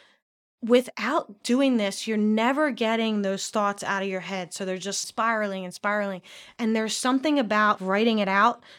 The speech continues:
that changes everything, because it's almost like you wrote it out so you can let it the fuck go. Like, sometimes we harbor and just allow these thoughts to go,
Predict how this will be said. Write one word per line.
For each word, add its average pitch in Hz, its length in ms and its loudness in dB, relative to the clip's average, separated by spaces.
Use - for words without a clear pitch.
that 220 200 2
changes 247 480 2
everything, 170 480 -8
because 202 300 -4
it's 220 240 -6
almost 262 480 2
like 208 360 -2
you 233 220 4
wrote 226 300 4
it 233 100 4
out 214 380 6
so 220 280 0
you 214 140 -6
can 214 140 -2
let 196 240 -2
it 202 100 -2
the 190 80 -8
fuck 180 280 -6
go. 190 480 0
Like, 202 180 -4
sometimes 240 800 0
we 202 280 -4
harbor 208 760 -2
and 196 220 -6
just 196 400 -6
allow 220 640 2
these 196 400 -8
thoughts - 520 0
to 208 260 -2
go, 214 680 0